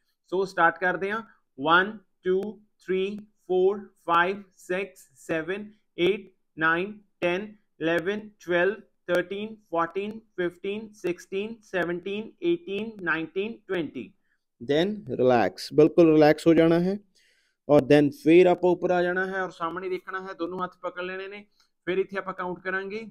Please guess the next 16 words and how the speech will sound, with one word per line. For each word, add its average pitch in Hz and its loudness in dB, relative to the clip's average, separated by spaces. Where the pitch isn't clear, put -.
One, 160 4
two, 180 4
three, 175 0
four, 180 4
five, 165 4
six, 190 -6
seven, 185 -4
eight, 190 -2
nine, 170 -6
ten, 185 -6
eleven, 165 -2
twelve, 175 0
thirteen, 190 -4
fourteen, 160 -4
fifteen, 185 -4
sixteen, 185 -8